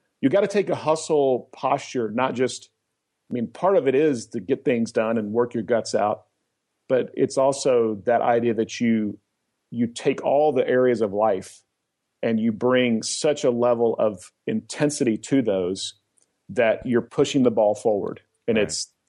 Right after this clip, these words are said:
Speaker 1: it's all the areas that have to be done well, and not just that you're overworking yourself or you're staying till ten o'clock at night and you're working eighty hours.
Speaker 2: Right.
Speaker 1: Uh, that, that's, that's part of it potentially in certain seasons.
Speaker 2: Yeah.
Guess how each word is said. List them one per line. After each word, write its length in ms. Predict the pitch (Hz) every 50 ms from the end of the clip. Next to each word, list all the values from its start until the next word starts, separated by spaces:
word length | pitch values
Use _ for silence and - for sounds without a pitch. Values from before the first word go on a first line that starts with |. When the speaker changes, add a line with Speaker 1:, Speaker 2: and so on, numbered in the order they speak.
| _ _ _ _
Speaker 1:
it's 160 | - 139 -
all 240 | 135 139 143 147 151
the 140 | 147 139 127
areas 380 | 131 131 127 117 110 107 95
that 120 | - 113 113
have 200 | 120 117 110 -
to 60 | - 104
be 320 | 95 110 107 101 98 - _ 98
done 260 | - 120 110 110 104 95
well, 200 | 95 - - -
and 160 | - 117 107 110
not 180 | 117 117 104
just 320 | 110 117 117 113 - - -
that 220 | 104 98 - -
you're 300 | 117 104 98 95 95 _ _ _ _ _ _ -
overworking 580 | 139 127 123 117 107 117 123 120 120 131 110
yourself 480 | 101 101 95 - - 107 98 101 - -
or 60 | 117
you're 100 | 107 110
staying 520 | 101 - - - 127 123 120 117 113 104
till 160 | - - 131 120
ten 200 | - - 143 123
o'clock 340 | 113 - 123 113 107 110
at 80 | 117 -
night 340 | 101 110 113 110 101 98 -
and 100 | 117 110
you're 100 | 107 107
working 360 | 107 110 113 113 135 113 -
eighty 240 | 113 113 104 101 98
hours. 480 | 98 104 92 - - 78 - - - _ _ _ _
Speaker 2:
Right. 260 | - 85 82 82 82
Speaker 1:
Uh, 140 | 110 104 98 - _ _ _ _ _ _ _ -
that, 140 | 127 117 113
that's, 260 | 139 143 143 - -
that's 200 | - 151 147 - -
part 240 | - - 220 247 233
of 140 | 202 147 135
it 100 | 135 -
potentially 540 | 139 - - 160 156 151 - 143 127 107 -
in 120 | 123 120
certain 460 | 117 - - 156 151 147 147 135 120
seasons. 680 | 113 - - - 147 143 127 - 98 92 - - 85 90
Speaker 2:
Yeah. 260 | 90 87 82 80